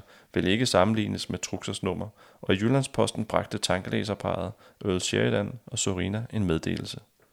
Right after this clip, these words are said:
For at imødegå eventuelle misforståelser vil jeg gerne fremholde, at der ikke i det af os udførte tankelæsningsnummer benyttes noget kodesystem. Vort nummer er,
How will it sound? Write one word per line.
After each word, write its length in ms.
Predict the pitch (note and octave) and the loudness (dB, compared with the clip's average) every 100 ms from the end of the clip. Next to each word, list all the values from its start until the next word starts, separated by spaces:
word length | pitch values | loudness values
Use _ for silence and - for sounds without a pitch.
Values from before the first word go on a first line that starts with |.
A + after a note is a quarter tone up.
| _ _ _ _ _ _ _ _ | _ _ _ _ _ _ _ _
For 180 | - C#3 | 0 2
at 100 | D3 | 4
imødegå 680 | D3 A#2+ C3+ C#3 B2 - - | 6 6 4 4 4 2 0
eventuelle 440 | G#2 G2 G2 F#2+ | 0 2 2 2
misforståelser 680 | F#2 A2+ - - A#2 E2+ F#2+ | 0 0 -4 0 0 0 -2
vil 100 | G#2 | 0
jeg 100 | F#2 | 0
gerne 260 | - E2+ G2+ | 0 -2 -4
fremholde, 480 | - F2+ A#2 A2+ | -2 0 0 -2
at 160 | - - | -4 -4
der 80 | - | -4
ikke 280 | G#2 A#2 D3+ - - - | 0 0 0 -8 -20 -18
i 60 | - | -12
det 200 | - F2 | 0 4
af 80 | D#2+ | 6
os 240 | F2 C3 | 4 2
udførte 420 | A#2 A2+ A2+ G#2+ | -2 -2 0 -2
tankelæsningsnummer 1000 | G#2+ G#2 G#2+ A2 G#2 - G#2 - G2+ - A2+ - | 0 0 0 -2 -2 -2 -4 -2 -4 -4 -8 -2
benyttes 420 | G#2+ G2+ G#2 G#2+ | 0 2 -2 0
noget 200 | F#2+ G2 | 2 2
kodesystem. 680 | - F2 F2+ E2+ - E2 - _ _ - - _ _ _ _ _ | 2 0 0 -2 -6 -6 -8 _ _ -20 -20 _ _ _ _ _
Vort 240 | - C#3 - | 4 6 6
nummer 260 | G#2+ G2+ | 2 4
er, 180 | F2+ F#2 | 2 0